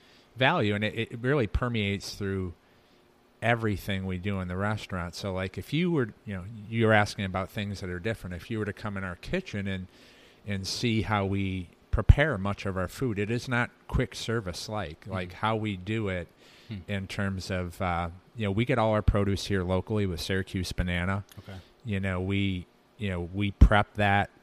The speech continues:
Speaker 1: produce in the restaurant. We make our salads fresh <laughs> daily.
Speaker 2: Hmm.
Speaker 1: Um, you know, our chicken comes in and we hand bread it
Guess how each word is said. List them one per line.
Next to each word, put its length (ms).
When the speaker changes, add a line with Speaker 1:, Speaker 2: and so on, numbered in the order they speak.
Speaker 1:
produce 500
in 220
the 140
restaurant. 580
We 80
make 260
our 100
salads 460
fresh 380
<laughs> 20
daily. 540
Speaker 2:
Hmm. 40
Speaker 1:
Um, 580
you 140
know, 220
our 160
chicken 360
comes 320
in 120
and 80
we 80
hand 420
bread 220
it 120